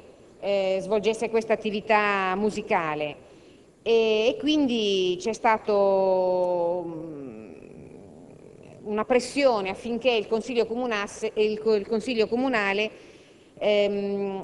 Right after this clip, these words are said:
si impegnasse a fare uno studio acustico e di fattibilità per ridurre il rumore. Eh, tanti anziani, famiglie con i bambini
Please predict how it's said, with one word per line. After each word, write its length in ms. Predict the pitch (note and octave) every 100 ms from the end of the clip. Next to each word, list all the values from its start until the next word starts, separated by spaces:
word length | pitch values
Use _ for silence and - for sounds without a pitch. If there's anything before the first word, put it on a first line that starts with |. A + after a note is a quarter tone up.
| -
si 500 | - C#4 C#4+ C#4+ C#4
impegnasse 720 | C#4 D4 D4 C4 A#3+ A#3 B3+
a 80 | A#3+
fare 220 | B3 B3
uno 180 | B3+ B3+
studio 400 | - C#4 B3 A#3
acustico 600 | - C4+ B3+ - A3 A3
e 80 | G#3
di 120 | A#3
fattibilità 840 | A#3 A3 A#3 B3 C4+ - G3 G3 - - -
per 160 | - A3+
ridurre 380 | A#3+ B3 A#3+
il 60 | A3
rumore. 600 | G#3 A3+ B3+ G3+ E3 D3+ - - - - - - _ _ -
Eh, 160 | G#3+
tanti 680 | - A3 A3 A3 A3 G#3 G3+
anziani, 960 | F#3+ G3+ B3+ B3 A#3+ A#3+ A#3+ A#3+ A3+ G#3
famiglie 360 | - G3+ G3 G3
con 140 | G3+
i 60 | F#3+
bambini 760 | F#3+ G#3 A#3+ A#3+ A3+ A3+ A3+